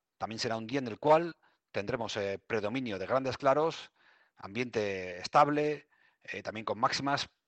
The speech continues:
pues, en el entorno de los veinte grados. Por tanto, van a ser tres días, hoy viernes, el sábado y el domingo, pues, sin apenas precipitación. Tan solo puede caer alguna gota débil durante esta primera parte de la mañana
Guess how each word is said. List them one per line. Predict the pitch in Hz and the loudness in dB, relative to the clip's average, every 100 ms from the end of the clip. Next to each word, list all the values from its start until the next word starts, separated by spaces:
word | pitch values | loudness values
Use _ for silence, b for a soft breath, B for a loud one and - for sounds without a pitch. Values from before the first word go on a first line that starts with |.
| - | -2
pues, | 117 120 | 0 0
en | 110 | -6
el | |
entorno | 98 120 127 | -2 -2 0
de | |
los | 110 92 | 0 -2
veinte | 127 120 | -2 -2
grados. | 101 90 64 | -2 -2 -6
Por | - 92 | -14 -6
tanto, | 139 156 185 - | -6 -2 -4 -4
van | 113 117 | -10 -8
a | |
ser | 107 107 | -4 0
tres | 196 143 | 0 0
días, | 131 147 160 - _ - | -4 -6 -8 -14 _ -8
hoy | 135 | -6
viernes, | 113 - 90 | -4 -6 -6
el | 101 | -6
sábado | - 120 | -2 -2
y | |
el | |
domingo, | 104 139 156 165 160 b b b _ - | -2 -2 0 -2 -2 b b b _ -10
pues, | 107 | -6
sin | - 98 | -6 -6
apenas | 95 123 | -4 -4
precipitación. | - 95 98 170 220 - _ _ _ | -4 -4 2 2 0 -6 _ _ _
Tan | - 87 | -18 -10
solo | 123 113 | -6 -2
puede | 117 | -2
caer | 107 110 | 2 2
alguna | 107 107 | 2 -2
gota | 101 107 | -2 0
débil | 104 110 101 | 0 -2 -6
durante | 95 95 98 107 104 92 - | -10 -10 -6 -4 -4 -6 -10
esta | - | -10
primera | - 104 | -6 -4
parte | 107 110 | -2 -2
de | |
la | |
mañana | 104 107 92 | -2 -4 -6